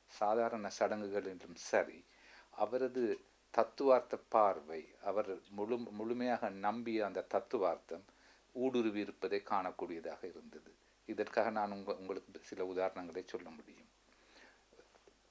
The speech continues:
தனது வாழ்க்கையில் ஷன் பொருள் சேர்த்து வைக்கவில்லை. அவர்,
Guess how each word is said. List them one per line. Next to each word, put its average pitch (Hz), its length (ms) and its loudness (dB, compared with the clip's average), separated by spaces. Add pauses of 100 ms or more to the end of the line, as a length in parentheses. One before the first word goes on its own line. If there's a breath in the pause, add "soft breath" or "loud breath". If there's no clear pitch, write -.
(120)
தனது 120 260 0
வாழ்க்கையில் 135 580 6
ஷன் 123 340 -2 (920)
பொருள் 120 220 2
சேர்த்து 98 440 -4
வைக்கவில்லை. - 520 -10 (720 soft breath)
அவர், 110 340 0